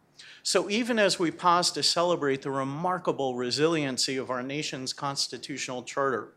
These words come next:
so should we look anew to state constitutions that were intended to provide the first line of defense against overreaching government.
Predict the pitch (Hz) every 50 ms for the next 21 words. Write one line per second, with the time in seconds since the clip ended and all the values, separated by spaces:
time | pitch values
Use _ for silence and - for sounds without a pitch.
0 | _ _ - - - - - - - - - - 214 220 240 226 - 233 180 160
1 | 175 175 165 170 170 170 170 - 147 147 151 156 180 185 175 165 156 - - 143
2 | - - - - - - 220 254 226 - - 185 160 147 135 - - - 120 -
3 | - 131 117 - - 131 127 117 - - 143 143 - 151 156 151 156 151 - -
4 | 190 196 196 214 185 175 165 - - 165 156 127 151 147 147 151 147 147 147 -
5 | - - - - _ - 156 147 147 - - - 202 196 214 233 - - - -
6 | - - - 139 160 151 160 170 170 170 170 156 135 - - 127 120 - - -
7 | 180 156 117 110 110 - - - - - _ _ _ _ _ _ _ _ _ _
8 | _ _ - 147 139 139 139 139 135 - - 156 139 131 127 131 131 131 127 123
9 | 123 - 117 110 113 127 123 120 117 107 90 87 -